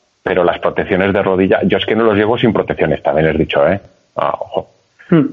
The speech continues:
Speaker 1: Pero no lo sé, no lo sé. Unos pantalones, hombre, a ver, todo lo que te pongas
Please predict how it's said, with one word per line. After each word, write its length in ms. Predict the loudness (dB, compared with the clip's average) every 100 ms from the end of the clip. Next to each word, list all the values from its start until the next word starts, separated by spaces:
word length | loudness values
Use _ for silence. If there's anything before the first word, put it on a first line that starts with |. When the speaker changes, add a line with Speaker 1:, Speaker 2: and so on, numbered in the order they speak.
| 0
Speaker 1:
Pero 160 | 0
no 80 | 2 0
lo 60 |
sé, 160 | 0 0
no 140 | 2
lo 100 | 0
sé. 260 | 0 -4 -6 -2
Unos 200 | -2 0
pantalones, 600 | -2 -2 0 2 0 0
hombre, 300 | 2 2 2
a 140 | 2 2
ver, 220 | 2 0
todo 200 | -2 2
lo 60 | 2
que 100 | 2
te 100 | 0
pongas 400 | 0 0 0